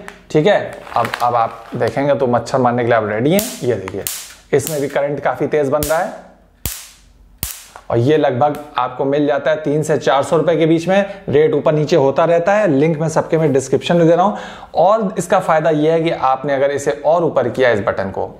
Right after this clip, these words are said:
तो देखिए light यहाँ पे bright एक light, रात में तो काफ़ी तेज़, ये अगर अंधेरे रूम में आप जलाएंगे तो काफ़ी तेज़ बिल्कुल लगेगी।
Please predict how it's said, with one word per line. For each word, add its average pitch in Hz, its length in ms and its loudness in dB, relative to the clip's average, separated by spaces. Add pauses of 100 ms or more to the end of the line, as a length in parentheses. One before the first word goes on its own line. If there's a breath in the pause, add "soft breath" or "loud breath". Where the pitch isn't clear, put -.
(140)
तो 117 80 -4
देखिए 113 240 2
light 107 320 0
यहाँ 98 200 -4
पे 76 60 -4 (200)
bright 160 420 0
एक 123 180 0
light, 104 520 0
रात 139 280 2
में 147 80 -2
तो 143 80 -2
काफ़ी 131 340 -2
तेज़, 127 320 0
ये 117 300 0
अगर 113 280 0
अंधेरे 110 260 0
रूम 117 220 2
में 117 100 0
आप 113 100 0
जलाएंगे 107 320 -2
तो 110 60 -4
काफ़ी 107 280 -2
तेज़ 104 240 0
बिल्कुल 101 240 -2
लगेगी। 101 360 -2